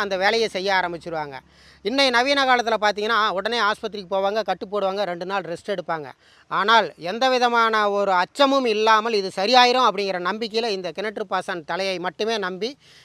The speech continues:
நம்ம தாத்தாக்கள்லாம் வாழ்ந்தாங்க. அப்படிப்பட்ட ஒரு சிறப்பான மூலிகை இந்த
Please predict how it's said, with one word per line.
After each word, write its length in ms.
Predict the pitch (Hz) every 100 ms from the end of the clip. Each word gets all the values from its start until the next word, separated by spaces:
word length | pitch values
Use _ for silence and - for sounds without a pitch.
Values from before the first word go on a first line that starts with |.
| -
நம்ம 200 | 175 175
தாத்தாக்கள்லாம் 720 | 196 208 214 185 180 208 180
வாழ்ந்தாங்க. 520 | 170 196 185 170 160 262 _ _ -
அப்படிப்பட்ட 520 | 170 214 208 190 190
ஒரு 300 | 185 180 170
சிறப்பான 440 | 220 214 247 247
மூலிகை 440 | 220 202 196 269 -
இந்த 380 | 180 208 214 269